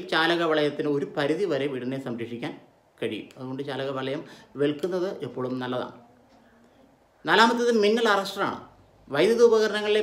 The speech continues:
മിന്നൽ ആഘാതങ്ങളിൽ നിന്നും സംരക്ഷിക്കുന്നതിനുള്ള സംവിധാനമാണ് ഈ മിന്നൽ arrestor എന്ന് പറയുന്നത്. മിന്നൽ പ്രവാഹം വൈദ്യുത ഉപകരണത്തിൻ്റെ സർക്യൂട്ടിലൂടെ കടക്കാതെ ഭൂമിയിലേക്ക് കടത്തിവിടുന്നതിനുള്ള മാർഗ്ഗമൊരുക്കുന്നതാണ്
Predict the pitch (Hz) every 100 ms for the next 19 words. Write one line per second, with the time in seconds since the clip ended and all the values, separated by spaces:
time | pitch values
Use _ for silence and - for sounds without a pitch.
0 | 170 180 196 190 185 190 190 190 185 190
1 | 185 151 175 180 175 175 170 165 165 139
2 | 143 151 143 135 139 147 156 165 - 285
3 | 147 127 110 - - - - - - -
4 | 165 220 269 247 233 233 240 233 185 180
5 | 196 190 151 175 180 175 175 175 175 156
6 | 165 170 170 180 180 147 131 - 151 147
7 | 185 - - - 208 247 247 254 254 202
8 | 180 190 170 170 170 156 160 160 147 151
9 | 165 147 143 - 151 156 131 131